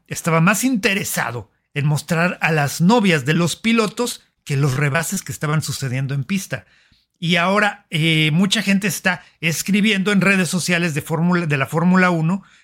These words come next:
eh, su descontento con esta situación. De hecho, el piloto Carlos Sainz, el español, también se está quejando de este tema porque dice que parece ser que en algún momento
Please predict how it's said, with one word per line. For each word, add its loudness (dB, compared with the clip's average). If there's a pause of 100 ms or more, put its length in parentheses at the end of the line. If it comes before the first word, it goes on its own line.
(100)
eh, -2
su 2
descontento -2
con -6
esta -4
situación. -2 (280)
De -2
hecho, -2
el -2
piloto 0
Carlos 2
Sainz, -2 (380)
el -6
español, 0 (260)
también 0
se 0
está -2
quejando 0
de 2
este -2
tema -2
porque 0
dice 0
que -2
parece 0
ser 0
que -4
en 0
algún 0
momento 0